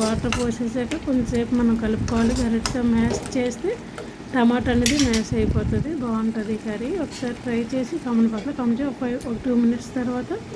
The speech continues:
చూపిస్తున్నాను చూడండి మూత పెట్టుకున్న తర్వాత. అలాగే ఇందాక గుడ్లు అనేవి చూపించాను కదా, ఆ గుడ్లు కూడా ఇప్పుడు వేసుకున్నాం చూడండి. ఆ గుడ్లు కూడా వేసుకున్నాక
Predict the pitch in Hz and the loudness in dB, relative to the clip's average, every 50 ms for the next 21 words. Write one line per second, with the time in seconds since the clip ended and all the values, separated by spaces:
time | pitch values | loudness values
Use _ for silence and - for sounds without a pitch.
0 | 415 - - - - - - - - - 294 262 233 220 254 226 - - 254 247 | -10 -10 -10 -12 -12 -12 -12 -12 -4 2 2 2 4 4 2 0 0 2 2 2
1 | 240 240 233 220 240 233 226 233 233 240 262 349 440 415 - 254 233 233 233 226 | 4 4 2 2 2 2 2 2 2 2 2 0 0 0 0 2 2 2 0 -2
2 | - 254 240 226 - 220 247 226 233 226 233 226 240 233 226 226 - 320 415 - | -2 -2 -2 -2 -2 -2 0 2 2 4 2 2 0 0 -2 -2 -2 -4 -6 -8
3 | - - - - - - - - - - - 269 247 269 277 294 285 262 254 277 | -8 -8 -6 -6 -6 -6 -6 -8 -8 -6 -4 -2 0 2 4 4 4 4 4 2
4 | 269 233 233 240 190 254 269 269 262 262 262 254 233 254 240 226 247 247 233 - | 2 0 0 0 0 0 2 2 2 2 2 2 0 0 -2 0 0 0 0 0
5 | 254 247 240 240 254 277 311 294 240 220 226 208 185 226 240 233 233 247 247 233 | 0 -2 0 0 0 0 0 0 0 0 0 0 0 0 0 2 2 2 2 2
6 | 302 320 - 294 262 240 226 220 226 220 - - - 240 233 226 220 214 190 202 | 2 0 0 0 0 2 2 2 2 0 -2 -2 0 2 4 4 4 2 0 -2
7 | 208 208 214 214 208 220 254 381 - - - - - - - - - - - - | -4 -4 -2 0 0 0 0 0 -2 -4 -8 -10 -12 -12 -12 -12 -12 -12 -10 -10
8 | - - 262 240 233 233 226 226 233 247 247 247 247 240 254 254 247 240 226 226 | -6 -2 0 2 2 2 2 2 2 2 2 2 2 2 2 2 2 2 2 2
9 | 233 226 - - - 269 247 240 240 240 240 240 | 0 -2 -6 -6 -2 0 2 2 2 0 0 0